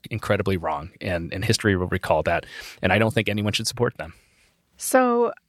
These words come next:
Speaker 2: I agree with both of you as well, and also was a little confused in the <laughs> beginning there, David, but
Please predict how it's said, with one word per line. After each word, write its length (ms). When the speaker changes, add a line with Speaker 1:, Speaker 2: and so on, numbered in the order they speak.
Speaker 2:
I 360
agree 360
with 220
both 220
of 140
you 180
as 140
well, 220
and 120
also 280
was 180
a 60
little 220
confused 500
in 80
the 80
<laughs> 100
beginning 360
there, 180
David, 440
but 200